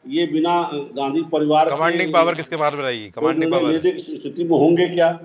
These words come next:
Speaker 2: जी, ठीक है, ठीक है
Speaker 1: ये
Speaker 2: भाई।
Speaker 1: तमाम चीजें हैं।
Speaker 2: जवाब लेता हूँ, जवाब
Speaker 1: इसलिए
Speaker 2: लेता हूँ।
Speaker 1: ठीक है, वो
Speaker 2: जी।
Speaker 1: जो भी ये कर रहे हैं,
Speaker 2: जी।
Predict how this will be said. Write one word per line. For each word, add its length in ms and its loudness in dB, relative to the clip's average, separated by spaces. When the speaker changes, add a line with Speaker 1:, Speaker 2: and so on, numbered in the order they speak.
Speaker 2:
जी, 280 -10
ठीक 180 -2
है, 160 -6
ठीक 120 -6
है 0 -
Speaker 1:
ये 80 -4
Speaker 2:
भाई। 80 -4
Speaker 1:
तमाम 420 0
चीजें 380 -4
हैं। 180 -4
Speaker 2:
जवाब 260 0
लेता 200 -4
हूँ, 60 -4
जवाब 240 -2
Speaker 1:
इसलिए 140 4
Speaker 2:
लेता 120 4
हूँ। 80 -14
Speaker 1:
ठीक 260 -8
है, 160 -2
वो 160 -4
Speaker 2:
जी। 200 -12
Speaker 1:
जो 120 -2
भी 200 2
ये 60 6
कर 180 0
रहे 360 -2
हैं, 240 -4
Speaker 2:
जी। 200 -8